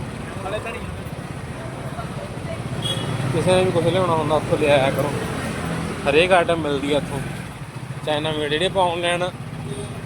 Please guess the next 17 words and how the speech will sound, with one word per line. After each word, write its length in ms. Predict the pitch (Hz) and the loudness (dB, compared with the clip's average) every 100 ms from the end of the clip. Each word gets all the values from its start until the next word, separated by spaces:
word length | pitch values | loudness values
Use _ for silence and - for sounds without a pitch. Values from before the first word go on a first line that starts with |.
| - - - - - - - - - - - 170 | -8 -8 -8 -8 -8 -8 -10 -12 -12 -14 -10 -4
ਆਨਲਾਈਨ 440 | 165 170 175 170 | -2 0 0 0
ਮੰਗਵਾਉਣੇ 400 | 175 170 165 165 | 0 0 0 0
ਹੈਗੇ 220 | 165 175 | -2 -4
ਚੀਜ਼ਾਂ, 340 | 190 175 147 165 | -4 -6 -4 -2
ਹਨਾ, 140 | 190 226 - - - 160 | -2 -4 -6 -12 -12 -10
ਉੱਥੇ 180 | 156 | -6
ਮਿਲ 240 | 180 170 151 | -2 0 0
ਜਾਂਦੀਆਂ 280 | 147 143 143 | 0 -2 -6
ਨੇ। 100 | 139 - - - | -8 -10 -12 -10
ਭਿੱਖੀ, 380 | 214 196 - 180 151 - - - | -8 -8 -6 -6 -6 -12 -18 -14
ਗੁਰਦੁਆਰਾ 380 | 139 143 151 151 | -10 -8 -4 -2
ਰੋਡ, 280 | 147 143 139 131 - - - - - - - | -2 -4 -6 -8 -14 -18 -18 -18 -18 -18 -14
ਪੀ 160 | 156 151 | -10 -8
ਵੀ 60 | 160 | -8
ਇਕੱਤੀ 560 | 160 156 - - 156 156 - - - | -10 -10 -10 -8 -6 -6 -10 -14 -8
ਸਮਾਰਟ 340 | 160 151 156 - | 0 4 4 2
ਸ਼ਾਪ। 240 | - 139 | 0 0